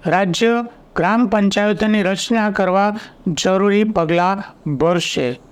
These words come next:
પરીક્ષામાં ઘણીવાર પૂછાય છે કે રાજ્ય સરકાર પંચાયતની સ્થાપના કરવા માટે જોગવાઈ કરશે.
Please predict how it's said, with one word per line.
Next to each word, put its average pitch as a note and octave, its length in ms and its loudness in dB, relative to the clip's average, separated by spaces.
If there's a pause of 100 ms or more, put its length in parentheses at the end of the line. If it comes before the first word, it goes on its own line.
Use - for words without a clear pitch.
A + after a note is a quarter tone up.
(480)
પરીક્ષામાં A3 880 0
ઘણીવાર G3+ 460 0
પૂછાય F#3 480 -2
છે F3+ 320 -2 (460)
કે G#3+ 340 0 (360)
રાજ્ય F3 420 2
સરકાર F#3+ 640 0 (500)
પંચાયતની A3 720 2
સ્થાપના F#3 480 -2
કરવા F3+ 300 -2
માટે F#3 460 -2 (480)
જોગવાઈ F#3+ 480 0
કરશે. A3 640 -2